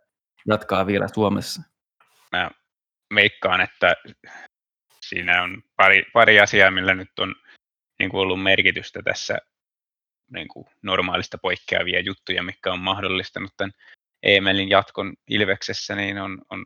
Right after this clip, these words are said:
Speaker 2: tietysti tota toi koronan luoma epävarmuus ensi kaudesta, että varmaan ulkomaille vähän vaikeampi saada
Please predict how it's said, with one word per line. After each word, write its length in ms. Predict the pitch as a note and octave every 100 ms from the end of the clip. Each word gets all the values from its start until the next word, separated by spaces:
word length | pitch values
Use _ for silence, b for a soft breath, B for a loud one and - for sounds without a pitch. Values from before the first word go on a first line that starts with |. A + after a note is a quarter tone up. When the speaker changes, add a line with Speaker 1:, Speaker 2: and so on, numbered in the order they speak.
| _
Speaker 2:
tietysti 400 | - F2+ - - - -
tota 300 | - - -
toi 280 | - - - - _ _
koronan 360 | - G2+ F#2+ F#2
luoma 280 | F#2 F#2 F#2+
epävarmuus 720 | A2 G#2+ G2 F#2+ F#2+ F#2+ -
ensi 200 | G2 G2
kaudesta, 540 | - F#2 F2+ F#2 - F#2
että 340 | F2 - F2+ - -
varmaan 480 | F#2 F2+ F2+ F2+ F2+
ulkomaille 640 | - F#2+ G2 F#2 F2+ F#2 F#2
vähän 240 | F#2 F#2+
vaikeampi 420 | F#2+ G2 F#2+ F2+
saada 320 | F#2 F#2 F2+